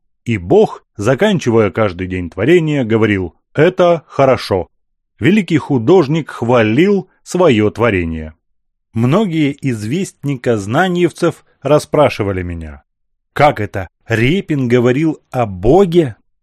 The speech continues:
Я ответил им, что это только метафора. Но третьего дня И Е за столом говорит мне: "Нет, это не метафора, я так и верю.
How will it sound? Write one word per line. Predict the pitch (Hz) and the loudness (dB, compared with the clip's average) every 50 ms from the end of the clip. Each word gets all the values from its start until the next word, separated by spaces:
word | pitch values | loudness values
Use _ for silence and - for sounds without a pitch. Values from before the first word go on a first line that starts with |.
| _ _ _ _ _ - | _ _ _ _ _ -6
Я | 107 135 214 240 | 0 2 2 2
ответил | 214 - 147 160 185 180 - 139 139 156 - _ | 2 0 0 -2 -2 0 0 -2 -2 -2 -4 _
им, | - 202 226 233 214 | -2 0 2 2 2
что | - - - 120 127 | 0 0 2 2 4
это | 170 202 - - 196 | 4 2 2 0 -2
только | - _ - 139 139 143 135 - 151 | -2 _ 2 2 2 2 0 -2 -2
метафора. | 151 151 151 147 - - 98 85 - - 90 80 82 82 - _ _ _ - | 0 0 -2 -2 -2 -2 -2 -2 -4 -10 -12 -12 -12 -16 -18 _ _ _ -2
Но | 143 202 233 | 0 0 2
третьего | - - 170 139 120 - 113 104 104 101 | 2 2 0 0 0 0 -2 -2 -2 -2
дня | 101 120 165 196 196 175 - | -2 0 0 0 0 -2 -4
И | - 123 | -6 -6
Е | 117 107 107 113 160 208 214 196 _ _ _ | -4 -4 -4 -2 0 0 0 -2 _ _ _
за | - 139 180 170 | -4 -2 0 0
столом | - - 131 120 123 156 185 175 156 | 0 0 2 2 4 4 2 2 2
говорит | 131 135 131 123 123 110 98 - - | 2 4 4 4 4 2 0 -4 -6
мне: | 95 90 85 80 78 - _ _ _ - | -10 -8 -8 -10 -12 -16 _ _ _ -6
"Нет, | 104 110 123 147 190 214 - _ _ _ - | -2 0 2 2 2 2 0 _ _ _ -2
это | - 135 139 139 - 160 | 0 0 0 2 2 0
не | 156 151 | 2 2
метафора, | 147 139 135 117 - 107 98 - - 101 98 101 101 98 101 | 2 2 2 2 2 0 0 2 0 0 2 0 0 -2 -6
я | - 104 113 139 160 | -4 0 2 2 2
так | 180 - 160 156 156 - - - | 2 2 0 -2 -2 -4 -8 -2
и | - 151 | 0 2
верю. | 139 107 101 95 90 90 87 92 | 2 2 2 2 0 -2 -4 -6